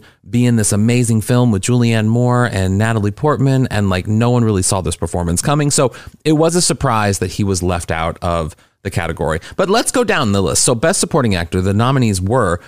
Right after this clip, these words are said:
are, I should say, Sterling K. Brown for American Fiction, Robert De Niro for Killers of the Flower Moon, Robert Downey Junior for Oppenheimer, Ryan Gosling for Barbie,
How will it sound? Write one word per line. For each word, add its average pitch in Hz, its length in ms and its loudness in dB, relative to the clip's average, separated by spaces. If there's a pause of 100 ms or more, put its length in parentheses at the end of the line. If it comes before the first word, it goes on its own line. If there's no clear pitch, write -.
(240)
are, 101 260 0
I 87 80 -2
should 76 160 -4
say, 80 220 0 (160)
Sterling 151 400 0
K. 151 120 2
Brown 92 300 0
for 98 80 -2
American 87 380 0
Fiction, 85 360 -2
Robert 98 300 0
De 113 80 0
Niro 87 320 0
for - 100 -6
Killers 85 300 -2
of 87 60 -2
the 87 80 -4
Flower 80 280 -4
Moon, 80 300 -2
Robert 92 300 -2
Downey 95 240 0
Junior 135 320 0
for - 120 -4
Oppenheimer, 90 600 0
Ryan 87 260 0
Gosling 107 480 0
for 95 140 -2
Barbie, 87 440 -2